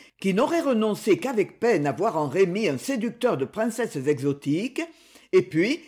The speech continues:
tous les esprits soupçonneux, aussi nombreux à Lonneuve qu'ailleurs, bien qu'on leur eût répété dès l'enfance le sublime éloge de cette charité qui ne soupçonne point le mal,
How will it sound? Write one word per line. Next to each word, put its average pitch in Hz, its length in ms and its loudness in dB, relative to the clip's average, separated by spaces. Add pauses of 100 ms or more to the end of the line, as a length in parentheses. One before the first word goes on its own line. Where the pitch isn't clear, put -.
(200)
tous 311 140 0
les 311 200 0
esprits 160 360 0
soupçonneux, 151 720 -2 (260)
aussi 294 360 2
nombreux 226 440 2
à 131 80 2
Lonneuve 160 480 0
qu'ailleurs, 143 500 0 (540)
bien 240 360 0
qu'on 254 180 0
leur 175 240 4
eût 160 80 4
répété 226 540 2
dès 196 160 4
l'enfance 160 680 -4 (240)
le 165 120 2
sublime 277 460 0
éloge 208 440 2
de 147 120 0
cette 147 300 -2
charité 170 720 0 (240)
qui 196 100 0
ne 175 120 0
soupçonne 262 500 0
point 202 240 0
le 156 160 0
mal, 196 380 -2